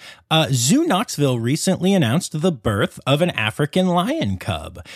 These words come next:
Uh, the female cub was born on June sixteenth, only six months after the last two cubs of this mated pair, uh, were born. Um, the mother of the cub is named Amara,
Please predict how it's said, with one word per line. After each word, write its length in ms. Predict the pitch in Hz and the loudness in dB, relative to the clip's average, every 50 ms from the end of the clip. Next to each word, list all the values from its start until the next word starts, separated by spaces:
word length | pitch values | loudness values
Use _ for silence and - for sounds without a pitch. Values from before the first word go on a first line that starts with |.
| - - _ _ - | -20 -20 _ _ 0
Uh, 340 | 131 127 127 127 123 123 104 | 2 2 2 2 2 0 -2
the 280 | 113 117 117 147 143 139 | -2 -2 0 0 0 0
female 460 | - - - 220 254 262 208 143 117 110 | 0 0 0 0 2 2 2 0 0 -2
cub 320 | - - 123 117 120 143 | -2 -2 0 0 0 0
was 200 | 160 156 131 113 | 0 0 0 0
born 240 | 120 131 139 135 131 | 0 2 2 2 4
on 200 | 120 120 117 110 | 4 2 2 0
June 320 | 98 98 117 139 156 170 | 0 0 2 2 2 2
sixteenth, 880 | 175 - - 175 165 - - - - - 196 190 160 139 135 - - - _ _ | 0 0 -2 -4 -4 -4 -6 -6 -2 0 0 2 2 0 -2 -6 -10 -18 _ _
only 400 | 170 208 240 262 240 262 269 233 | 2 2 4 4 4 4 2 2
six 500 | - - - - 320 330 - - - - | 0 0 -2 -2 -2 -2 -4 -4 -2 2
months 480 | 170 180 220 294 302 - - - - - - | 2 2 4 2 0 -2 -4 -6 -10 -8 -4
after 480 | - 151 170 165 - - 170 165 160 156 | -2 0 0 0 -2 -2 0 2 2 2
the 260 | 143 135 156 160 156 | 2 0 0 2 2
last 480 | 147 160 175 247 294 - - - - - | 2 2 2 0 0 -4 -6 -10 -8 -2
two 220 | - 165 151 131 | 2 2 2 2
cubs 560 | - - 147 139 127 107 95 92 101 101 - | 2 0 0 0 0 0 -2 -4 -6 -8 -6
of 280 | - 113 117 117 113 117 | -4 -4 -4 -2 -2 0
this 220 | 123 127 123 - | 0 0 0 2
mated 360 | 131 123 120 117 117 113 107 - | 2 2 2 2 2 0 -2 0
pair, 440 | 123 117 117 110 104 98 92 98 - - | 0 0 0 0 0 -2 -2 -4 -4 -4
uh, 300 | 110 107 98 92 82 - | -2 0 0 0 -2 -4
were 220 | 104 110 107 104 | -4 -4 -2 -2
born. 560 | 101 98 101 101 95 85 78 76 76 - - - _ - - - - - - - - - _ _ | -2 0 0 0 0 0 -2 -6 -10 -14 -18 -20 _ -20 -20 -18 -18 -18 -18 -20 -20 -20 _ _
Um, 580 | 135 131 135 135 135 135 131 131 131 127 - - | 0 2 2 4 4 4 4 4 2 0 -2 -4
the 340 | 147 135 131 147 147 143 | -6 -2 0 2 2 4
mother 560 | 139 139 143 160 208 220 190 175 196 254 320 - | 4 4 4 4 2 2 2 2 2 0 0 0
of 240 | - 151 151 127 | 0 0 0 0
the 80 | 131 135 | -2 -2
cub 300 | - 139 120 120 135 165 | 0 2 0 0 0 0
is 120 | 151 - | -2 -2
named 220 | 143 123 113 - - - | 0 0 0 0 0 0
Amara, 640 | 175 196 180 135 107 95 82 82 85 101 - 240 | 2 2 2 2 0 -2 -4 -4 -4 -4 -6 -6